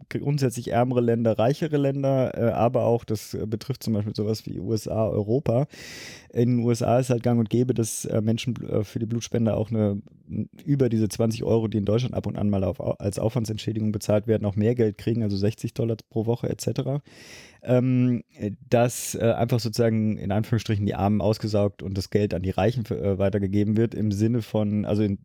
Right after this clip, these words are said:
für die E U heißt es zum Beispiel, die decken fünfzig Prozent des Bedarfs, wenn das stimmt, es, Quelle ist Arte, ja,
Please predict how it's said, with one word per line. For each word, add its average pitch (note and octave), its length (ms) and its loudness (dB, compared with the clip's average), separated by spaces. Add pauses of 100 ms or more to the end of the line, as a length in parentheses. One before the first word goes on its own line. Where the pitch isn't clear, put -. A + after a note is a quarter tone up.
(100)
für A2 160 -2
die G#2+ 140 2
E G2+ 40 2
U B2 200 2
heißt A2 200 2
es A#2 120 -2
zum G#2+ 120 -2
Beispiel, G#2 220 -2
die G2+ 120 -2
decken A2 240 0
fünfzig A#2 340 -2
Prozent G#2 320 0
des G#2 100 -2
Bedarfs, A2 520 0
wenn F#2+ 180 2
das F#2+ 160 0
stimmt, C#3 320 -2
es, - 360 -8
Quelle A2 280 0
ist - 140 -4
Arte, G#2 380 0
ja, G2+ 180 2